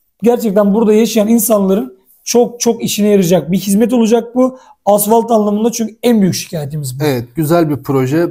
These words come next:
Speaker 2: O projeyi kahvaltıda, basın mensuplarına kahvaltı verdiği zaman ilk
Speaker 1: Evet.
Speaker 2: bize anlatmıştı.
Speaker 1: Evet.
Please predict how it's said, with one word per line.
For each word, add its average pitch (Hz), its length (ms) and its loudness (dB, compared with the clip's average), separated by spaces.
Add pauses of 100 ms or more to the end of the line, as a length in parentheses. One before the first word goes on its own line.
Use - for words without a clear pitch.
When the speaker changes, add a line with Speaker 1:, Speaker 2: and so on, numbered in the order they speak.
Speaker 2:
O 143 140 -6
projeyi 143 580 -4 (220)
kahvaltıda, 139 880 -2 (120)
basın 127 300 -10
mensuplarına 135 560 -6
kahvaltı 135 480 -4
verdiği 135 300 -4
zaman 123 320 -4
ilk - 80 -6
Speaker 1:
Evet. 202 240 2
Speaker 2:
bize 127 140 -4
anlatmıştı. 117 840 -6
Speaker 1:
Evet. 139 100 -18